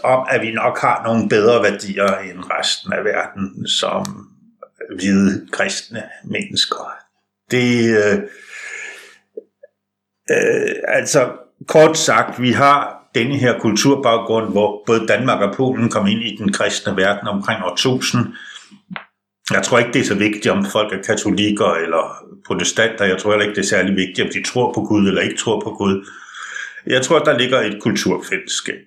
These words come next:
der. Og, øh, i virkeligheden så er polakker også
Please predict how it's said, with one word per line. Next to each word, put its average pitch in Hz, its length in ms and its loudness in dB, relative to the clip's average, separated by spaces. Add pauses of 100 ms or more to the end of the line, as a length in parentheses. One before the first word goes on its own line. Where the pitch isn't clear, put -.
der. - 420 -6
Og, 110 460 2 (1120)
øh, 110 300 2 (180)
i 123 60 2
virkeligheden 117 600 2
så 107 300 2 (1160)
er - 480 2
polakker 101 760 0 (320)
også 101 360 0